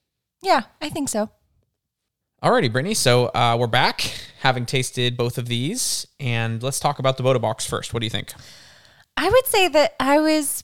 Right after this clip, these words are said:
Speaker 1: pretty pleasantly surprised. I think that the Boda Box brought a lot more flavor, although it was very much sweet. I think that that was something we expected, was some sweetness, but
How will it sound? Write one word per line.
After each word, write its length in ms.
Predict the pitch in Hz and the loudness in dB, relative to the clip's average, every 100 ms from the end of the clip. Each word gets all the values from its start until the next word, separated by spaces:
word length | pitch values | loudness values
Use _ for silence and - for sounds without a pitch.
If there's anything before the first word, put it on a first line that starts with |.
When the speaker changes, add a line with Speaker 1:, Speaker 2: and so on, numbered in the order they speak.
| - | -12
Speaker 1:
pretty 720 | - 320 339 339 339 330 330 | -8 -4 -2 -2 -2 -4 -6
pleasantly 500 | - 294 262 262 247 | -4 -2 -2 -2 -2
surprised. 720 | - 233 220 175 98 - - - | -2 -2 -2 -2 -6 -8 -10 -6
I 280 | 226 226 233 | -4 -4 -6
think 480 | - 240 226 226 - - | -6 -2 0 -2 -6 -2
that 680 | 220 214 214 214 - - - - - | 0 2 2 0 -2 -8 -16 -16 -8
the 120 | 233 | -2
Boda 260 | 233 233 | 0 2
Box 380 | 254 262 262 - | 6 6 4 -2
brought 560 | 226 214 214 214 214 - | -8 -2 4 4 4 0
a 80 | 214 | -2
lot 220 | 220 - | 0 0
more 160 | 233 226 | -2 -2
flavor, 480 | - 220 226 277 440 | -4 -4 -4 -4 -2
although 320 | 381 240 233 233 | 0 0 0 0
it 100 | - | -2
was 200 | 226 - | -8 -10
very 680 | - 220 220 220 240 240 - 160 | -10 -4 -2 -2 -4 -8 -12 -18
much 800 | 214 214 208 - - - - - _ _ _ _ _ _ _ - | -12 -6 -4 -4 -4 -4 -6 -12 _ _ _ _ _ _ _ -12
sweet. 340 | - 214 - _ _ _ _ _ _ _ - - - _ _ _ _ - | -4 -4 -4 _ _ _ _ _ _ _ -16 -16 -20 _ _ _ _ 0
I 140 | 240 | 2
think 220 | 285 262 | 2 0
that 140 | 277 285 | 0 4
that 160 | 240 | 4
was 120 | 240 | 4
something 300 | 269 254 262 | 0 -2 -2
we 140 | 262 247 | 0 0
expected, 520 | 226 - 269 349 370 | -2 -2 -2 -4 -4
was 160 | 320 269 | -2 -2
some 220 | 254 240 | -2 -2
sweetness, 760 | - 240 294 370 - - - _ _ _ _ _ | -4 -6 0 0 0 -6 -8 _ _ _ _ _
but 400 | 247 262 254 - | 4 6 6 0